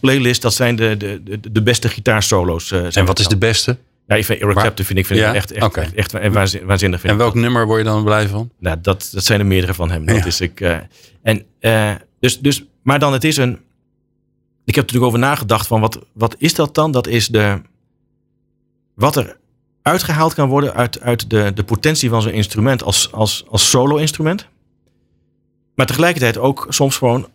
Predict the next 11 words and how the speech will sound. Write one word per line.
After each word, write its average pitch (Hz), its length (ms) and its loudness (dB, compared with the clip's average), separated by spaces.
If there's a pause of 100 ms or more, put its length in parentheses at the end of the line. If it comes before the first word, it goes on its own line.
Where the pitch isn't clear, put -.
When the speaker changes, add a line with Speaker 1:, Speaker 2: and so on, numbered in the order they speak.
(140)
Speaker 1:
als, 117 240 0
als 117 200 0
begeleiding. 110 640 0
Nou, 87 180 -8
en 104 140 0
dat 139 200 0
vind 147 180 0
ik 127 80 -2
wel, 123 300 0
eh, 107 300 0 (640)
kijk, - 200 -4